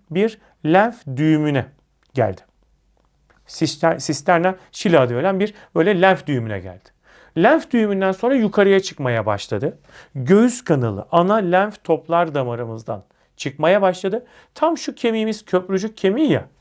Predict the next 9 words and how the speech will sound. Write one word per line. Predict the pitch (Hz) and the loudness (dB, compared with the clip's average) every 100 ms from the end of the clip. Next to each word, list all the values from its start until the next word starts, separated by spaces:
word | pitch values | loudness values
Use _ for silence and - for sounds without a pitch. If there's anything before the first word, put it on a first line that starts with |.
| _ _ _ _ | _ _ _ _
Köprücük | - 269 269 277 247 262 - | 2 2 4 2 2 -2 0
kemiğinin | 202 170 135 107 | 2 2 0 -4
sol | 98 - 233 240 | -6 2 2 2
köprücük | - 208 - 202 240 220 | -2 -2 -4 -8 -2 2
altı | 170 165 214 - _ _ | 2 2 -8 -10 _ _
toplar | - 185 190 214 233 190 | 0 0 2 2 2 2
damardan, | 156 127 113 107 92 147 226 311 _ _ - | 0 2 -2 -4 -2 0 0 -4 _ _ -10
dikkat | 160 - 175 | -6 0 2
edin, | 165 233 | 2 -4